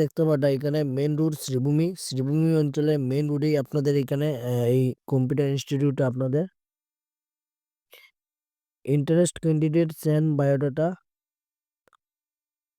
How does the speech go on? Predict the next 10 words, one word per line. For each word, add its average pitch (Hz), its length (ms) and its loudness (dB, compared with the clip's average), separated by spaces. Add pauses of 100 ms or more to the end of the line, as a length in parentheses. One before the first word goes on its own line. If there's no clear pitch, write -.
তো 143 40 2 (140)
আপনারা 160 360 2
যারা 160 140 2 (120)
এই 151 160 2
কাজের 151 260 2
জন্য 160 200 0
ইচ্ছুক 156 240 0
আছেন, 147 240 -2
আপনারা 151 220 -2
এখানে 147 180 0